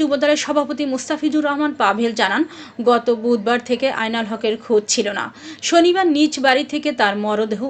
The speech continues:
উদ্ধার করা হয়। প্রতিবেশী সাইফুল ইসলাম জানান, গত সাত মাস ধরে স্ত্রী বাপের বাড়িতে অবস্থান করেছিল এবং তার দুই সন্তানের মধ্যে ছোট ছেলে একটি আবাসিক মাদ্রাসায় পড়াশোনা করে ও মেয়ে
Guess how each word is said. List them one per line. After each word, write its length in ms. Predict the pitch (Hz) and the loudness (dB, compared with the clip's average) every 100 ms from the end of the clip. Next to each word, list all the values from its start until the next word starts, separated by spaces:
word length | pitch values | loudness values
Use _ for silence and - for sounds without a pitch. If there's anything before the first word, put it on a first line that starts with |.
| 226 | -6
উদ্ধার 240 | 190 208 - | -6 -6 -4
করা 160 | 170 175 | -4 -2
হয়। 160 | 202 - - - 302 - | -2 -4 -12 -18 -18 0
প্রতিবেশী 480 | 320 330 349 349 370 - | 0 2 0 0 -2 0
সাইফুল 320 | 311 262 294 294 | 2 2 0 -4
ইসলাম 200 | 311 294 262 | -2 0 2
জানান, 220 | 196 254 302 240 | 0 0 0 0
গত 160 | 226 240 240 | -2 -2 -2
সাত 180 | 240 226 277 | -4 -2 -4
মাস 120 | 277 269 | -4 -2
ধরে 140 | 277 - 214 | -2 -2 -6
স্ত্রী 220 | - 220 208 | -6 -4 0
বাপের 260 | 202 233 226 | 0 0 -2
বাড়িতে 260 | 202 196 320 330 220 | -2 -2 -2 -2 -4
অবস্থান 320 | 214 - 196 196 | -6 -6 -6 -6
করেছিল 360 | 190 - 208 - - - - | -6 -6 -6 -6 -14 -10 -4
এবং 140 | 214 233 254 311 - | -2 -2 -4 -14 0
তার 140 | 254 226 214 | 2 2 -2
দুই 140 | 269 294 - | -2 -2 -2
সন্তানের 420 | 285 285 294 285 247 | -4 -4 -4 -2 0
মধ্যে 280 | 247 233 220 254 - | 0 2 0 0 -6
ছোট 160 | 254 226 220 | -4 -4 -4
ছেলে 200 | 214 302 220 | -4 -2 -4
একটি 160 | 214 226 - | -8 -10 -6
আবাসিক 340 | 233 254 302 302 - | -2 -2 -2 -6 -4
মাদ্রাসায় 520 | 208 208 208 - 359 - 339 - | -4 -2 -4 0 -2 -2 -18 -2
পড়াশোনা 440 | 226 226 240 208 202 | 2 2 0 -4 -2
করে 180 | 202 277 - 247 | 0 0 0 0
ও 40 | 220 233 | 0 2
মেয়ে 200 | 294 | 2